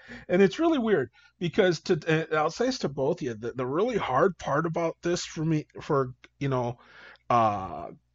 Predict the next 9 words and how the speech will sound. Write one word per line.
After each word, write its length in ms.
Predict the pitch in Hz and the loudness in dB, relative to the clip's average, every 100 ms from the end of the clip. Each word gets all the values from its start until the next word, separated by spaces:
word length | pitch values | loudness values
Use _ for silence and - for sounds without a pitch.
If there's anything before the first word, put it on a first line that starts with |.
| _ - | _ 4
I, 140 | - | 8
I 100 | 156 | 12
would 160 | 175 165 | 12 10
say 120 | 202 | 8
this 200 | 180 175 | 8 8
about 320 | 165 127 - | 6 4 2
coaches, 760 | - 165 160 - 156 139 139 - _ - _ _ _ | 0 2 2 0 -4 -4 -8 -12 _ -20 _ _ _
about 640 | 131 117 117 107 101 64 - 113 113 | 0 2 2 0 -4 -8 -16 -14 -4
dads, 840 | 120 123 117 120 113 110 - - | -2 0 -2 -4 -8 -12 -12 -16